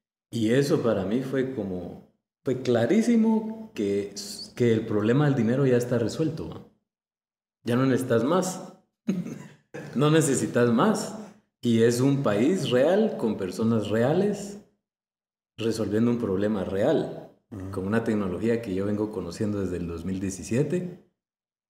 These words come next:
Speaker 1: pero esta es como la más pristina y limpia y, y real, ¿va? Entonces, me, ese momento fue como,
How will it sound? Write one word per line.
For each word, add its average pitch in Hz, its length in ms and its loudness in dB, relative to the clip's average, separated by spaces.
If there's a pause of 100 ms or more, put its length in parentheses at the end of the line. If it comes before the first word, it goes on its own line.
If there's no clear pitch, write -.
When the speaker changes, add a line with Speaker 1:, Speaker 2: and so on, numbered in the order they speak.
(140)
Speaker 1:
pero 104 260 0
esta 110 320 2
es 110 120 0
como 107 220 -4
la 87 120 -6
más 101 200 -6
pristina 107 760 -2
y 85 140 -6
limpia 98 600 -2
y, 80 340 -10 (300)
y 98 100 -12
real, 107 460 0 (100)
¿va? 87 320 -12 (380)
Entonces, 117 200 0
me, 101 260 0
ese 127 160 2
momento 117 420 2
fue 95 200 -4
como, 87 440 -12